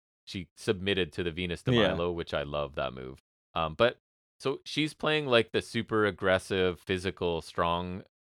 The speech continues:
Speaker 1: woman. I thought the match was good. I don't think she's looked ama-, I wanna say she has. I don't think she's looked amazing since coming, 'cause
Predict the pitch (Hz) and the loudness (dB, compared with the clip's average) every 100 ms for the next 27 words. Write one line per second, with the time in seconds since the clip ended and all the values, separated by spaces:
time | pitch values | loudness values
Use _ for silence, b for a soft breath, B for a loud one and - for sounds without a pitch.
0 | _ 92 98 101 110 - 165 143 120 - | _ -4 -2 0 -2 -2 -2 2 2 2
1 | 101 87 101 87 78 - 87 131 160 160 | -6 -2 2 2 2 0 0 0 -4 -8
2 | - 123 117 - 85 82 78 78 85 95 | -10 -6 -6 -6 -6 -4 -4 -4 -4 -6
3 | - 107 - 104 101 101 - _ _ _ | -6 -8 -8 -6 -2 -2 -4 _ _ _
4 | - 135 143 135 123 104 101 - 76 71 | -2 0 -2 -6 -6 -2 -2 -2 -4 -4
5 | 78 92 90 95 90 - 90 95 95 _ | -4 -6 -10 -12 -10 -8 -6 -8 -10 _
6 | _ _ - 123 | _ _ -6 -6